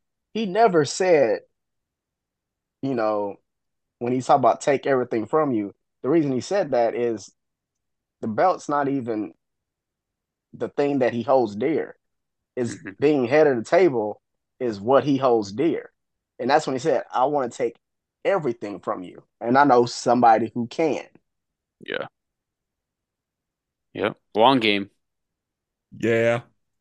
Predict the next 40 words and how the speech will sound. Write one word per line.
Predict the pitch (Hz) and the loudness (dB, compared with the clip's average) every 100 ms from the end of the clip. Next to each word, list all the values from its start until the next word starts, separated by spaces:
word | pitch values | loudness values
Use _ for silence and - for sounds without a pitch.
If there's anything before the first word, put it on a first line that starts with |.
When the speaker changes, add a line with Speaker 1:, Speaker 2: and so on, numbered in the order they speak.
| _ | _
Speaker 3:
And | 220 240 | -2 2
yeah, | 202 | 4
I | 151 | 2
mean, | 196 214 | 0 0
honestly, | 180 214 269 262 240 226 | 2 4 2 -2 -6 -8
like, | 139 135 - - _ _ _ _ _ _ _ | -2 -2 -2 -10 _ _ _ _ _ _ _
it | 202 220 | -4 -2
is | 233 294 | 0 -2
good | - 262 240 | -2 -4 -2
storytelling. | - 269 254 - 67 123 131 _ _ _ _ _ _ _ _ _ _ | 2 2 0 -6 -10 -12 -14 _ _ _ _ _ _ _ _ _ _
Speaker 1:
Boy. | 165 131 82 - | 0 0 -2 -4
Speaker 3:
Like, | 135 - - | -6 -6 0
if | 214 208 | 0 2
that's | 156 208 214 151 | 4 4 2 -6
what | 151 214 - | 2 2 2
Speaker 2:
Yeah. | 151 - | -4 -16
Speaker 3:
this | 156 185 190 | -8 -6 -4
is | 170 | -2
gonna | 202 120 | 0 2
be, | 202 277 349 _ | 0 -2 -6 _
like, | 131 117 117 92 - | -2 0 -2 -10 -8
if, | 156 139 - | -2 -2 -2
if | 160 104 | -4 0
that's | 170 - | 0 2
what | - | 2
Speaker 2:
Yeah. | 202 | 4
Speaker 3:
we're | 185 | 4
doing, | 226 247 - _ _ _ _ _ | 0 -4 -8 _ _ _ _ _
yeah, | 107 107 120 135 139 131 95 92 | -12 -2 2 4 4 2 0 -2
this | 110 139 | -6 -8
is, | 151 107 107 | -6 -4 -4
uh, | 98 107 113 | -2 -4 -6
Speaker 2:
Yeah. | - - - _ _ - | -8 -12 -16 _ _ -10
Speaker 3:
this | 139 | -6
is, | 143 | -6
this | 117 151 147 | -4 -6 -6
is | |
good | 131 101 | -4 -4
stuff. | - 127 - _ _ _ _ _ _ - - | -2 -4 -6 _ _ _ _ _ _ -20 -10
Speaker 2:
Yeah, | 117 - | -8 -8